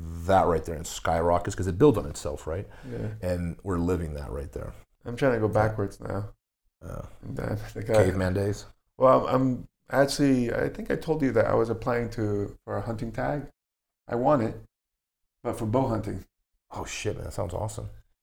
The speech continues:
Speaker 2: Yeah, but I, the last time I did hunting, or I mean hunting, the last time I did archery was in
Speaker 1: Yeah.
Speaker 2: fifth grade. Took an archery class, but
Speaker 1: Yeah.
Speaker 2: essentially that means I don't know any archery now.
Speaker 1: Ah.
Speaker 2: So I just took first class yesterday, and I'm, like, I had, I essentially have eight weeks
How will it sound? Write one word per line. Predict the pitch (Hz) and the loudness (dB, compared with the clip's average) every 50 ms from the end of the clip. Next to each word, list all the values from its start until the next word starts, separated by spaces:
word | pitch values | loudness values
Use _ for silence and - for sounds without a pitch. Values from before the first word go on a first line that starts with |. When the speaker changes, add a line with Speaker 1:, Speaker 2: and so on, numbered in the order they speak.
| _ _ | _ _
Speaker 2:
Yeah, | 120 139 139 | 2 4 4
but | 139 - - - - _ _ _ _ _ - | 4 2 -4 -12 -18 _ _ _ _ _ -6
I, | 123 120 | -4 -4
the | 120 123 120 120 | -4 -2 0 0
last | 113 107 113 117 123 123 - | 0 2 4 4 4 4 2
time | 139 131 127 | -2 -2 0
I | 131 | 0
did | 127 120 | 0 0
hunting, | 127 131 127 123 127 139 139 139 139 113 | 0 0 -2 0 0 0 0 0 0 2
or | 117 113 104 | 2 2 4
I | 107 110 117 117 | 8 8 8 8
mean | 117 110 110 | 8 6 2
hunting, | 107 107 107 98 87 107 104 | 0 -2 -6 -6 -4 -4 -2
the | 107 107 | 0 2
last | 113 120 123 120 - | 4 4 4 2 0
time | 120 117 117 | -2 -2 0
I | 117 | 0
did | 107 113 117 - | 0 0 0 0
archery | - 113 117 120 - - 127 123 123 123 | 0 0 -2 -2 -2 -4 -4 -4 -4 -4
was | - 110 107 107 | -4 -4 -4 -4
in | 98 | -4
Speaker 1:
Yeah. | 92 | -2
Speaker 2:
fifth | - 127 107 - | -2 -2 -2 -2
grade. | - 110 107 104 98 95 - - _ - _ _ _ _ | -2 -2 -2 -2 -4 -6 -10 -14 _ -20 _ _ _ _
Took | - - | -12 -6
an | 98 | -4
archery | 92 104 101 - 107 110 | -4 -4 -4 -4 -6 -6
class, | - - - - - - - | -6 -6 -6 -6 -6 -10 -6
but | - 104 95 | -4 -4 -2
Speaker 1:
Yeah. | 92 95 | -2 -2
Speaker 2:
essentially | - - - 123 113 - 117 110 | -2 0 0 0 0 0 0 0
that | 107 | 0
means | 110 113 110 107 | 0 -2 -2 -2
I | 107 107 | -2 -2
don't | 110 110 110 | -2 -2 -2
know | 107 107 104 | -2 -2 -2
any | 104 101 107 | -2 -2 -4
archery | 107 107 107 107 - - - | -4 -4 -6 -6 -6 -8 -8
now. | - - 110 113 - - - _ _ - - | -8 -8 -8 -8 -10 -14 -18 _ _ -18 -14
Speaker 1:
Ah. | - - - - - - - | -14 -14 -14 -14 -16 -16 -16
Speaker 2:
So | - - 127 127 117 113 | -8 0 4 6 8 8
I | 113 123 123 | 10 10 8
just | 120 127 123 - - | 6 4 0 -2 -2
took | - 131 - - - - _ _ | -2 -4 -4 -4 -10 -20 _ _
first | 120 110 107 - | -6 -6 -4 0
class | 101 95 98 98 - | 2 2 2 2 2
yesterday, | 127 120 113 - 123 110 113 113 113 113 | 0 0 0 0 -2 0 2 2 2 2
and | 110 104 | 2 0
I'm, | 104 101 104 101 - - _ _ _ _ - _ - | -2 -4 -6 -8 -10 -12 _ _ _ _ -20 _ -8
like, | 104 107 | -2 0
I | 107 | 4
had, | 113 120 117 117 113 - - | 6 6 6 6 4 4 4
I | 123 120 | 2 4
essentially | - 120 - 147 143 151 147 135 | 4 4 4 4 4 4 4 4
have | 127 127 123 - - | 6 6 6 4 2
eight | - 143 135 139 135 | 0 0 0 0 0
weeks | 120 123 117 113 113 - - - - | 0 2 2 0 -2 -4 -8 -10 -10